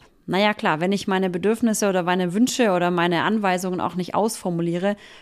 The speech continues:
kann die Person das ja auch nicht wissen. Dann macht die Person das nach bestem Wissen und Gewissen und das Ergebnis kann möglicherweise eben davon abweichen, wie das in meinem Kopf aussah.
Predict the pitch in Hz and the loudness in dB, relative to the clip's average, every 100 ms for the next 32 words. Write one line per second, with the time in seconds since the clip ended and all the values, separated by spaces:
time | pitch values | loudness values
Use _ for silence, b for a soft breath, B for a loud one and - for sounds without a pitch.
0 | - - 190 202 202 175 175 175 180 - | -12 -6 -2 -2 -2 -2 -2 -2 -2 -2
1 | 165 - 190 - 151 151 156 185 - 196 | -4 0 0 0 -2 0 0 -2 -4 -10
2 | 185 190 180 202 190 175 - 175 - 185 | -6 -4 -2 -2 -2 -6 -2 -4 -2 -4
3 | 170 165 160 165 240 277 285 277 B B | -4 -2 -4 0 0 2 2 0 B B
4 | B B _ - 233 220 202 - 190 185 | B B _ 0 0 0 -2 -2 -2 -2
5 | 190 190 - - 185 175 170 185 - 160 | -2 -2 -4 -4 -2 -2 -2 -4 -2 0
6 | 160 165 - 170 156 113 190 180 - 156 | 0 0 -2 -2 -4 -4 -4 -4 -2 -2
7 | 165 208 202 220 - 226 - 254 254 208 | 0 -2 -2 -2 -2 -2 0 4 6 6
8 | 202 185 - - - - - - | 6 4 2 -8 -10 -12 -10 -10